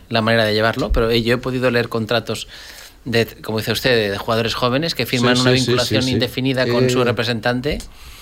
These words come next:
Speaker 1: y no hay nada indefinido en la vida, no hay,
Speaker 2: Sí, sí.
Speaker 1: salvo la muerte, eh,
Speaker 2: Sí, sí.
Speaker 1: mm.
Speaker 2: A, a mí me llamó la atención que un jugador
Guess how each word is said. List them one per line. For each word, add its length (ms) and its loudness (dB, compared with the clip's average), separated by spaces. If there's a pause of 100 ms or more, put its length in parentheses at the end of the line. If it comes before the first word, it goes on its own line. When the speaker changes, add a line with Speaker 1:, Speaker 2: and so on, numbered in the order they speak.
(360)
Speaker 1:
y 440 0
no 80 2
hay 60 2
nada 200 4
indefinido 480 -2
en 100 -4
la 80 -4
vida, 280 -2
no 200 -2
hay, 380 -4 (140)
Speaker 2:
Sí, 120 -14
sí. 100 -10
Speaker 1:
salvo 260 -2
la 80 2
muerte, 560 2
eh, 40 -2
Speaker 2:
Sí, 120 -4 (120)
sí. 100 -4
Speaker 1:
mm. 460 -6
Speaker 2:
A, 300 -2
a 80 2
mí 140 4
me 100 4
llamó 160 4
la 60 4
atención 260 0
que 80 2
un 80 2
jugador 460 0